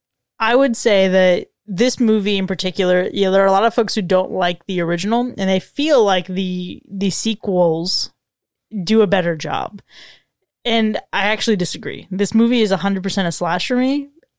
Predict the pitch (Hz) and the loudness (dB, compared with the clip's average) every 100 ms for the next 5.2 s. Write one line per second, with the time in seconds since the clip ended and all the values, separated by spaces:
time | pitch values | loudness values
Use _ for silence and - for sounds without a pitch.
0 | _ 196 208 - 233 208 - 202 - 220 | _ -8 -6 0 2 0 -4 -6 -6 -10
1 | 240 240 - - - 220 190 - 240 208 | -4 -2 -2 -6 -6 -2 -2 -2 0 2
2 | 190 180 226 - - 208 202 247 277 269 | 2 0 -2 -6 -6 -2 -2 -2 -2 -6
3 | 202 - 196 208 233 247 294 _ - 233 | -10 -6 -4 -2 -2 -4 -6 _ -6 -4
4 | - 240 240 247 - 196 190 180 208 220 | 0 2 2 2 0 0 2 0 -2 -2
5 | 262 | -6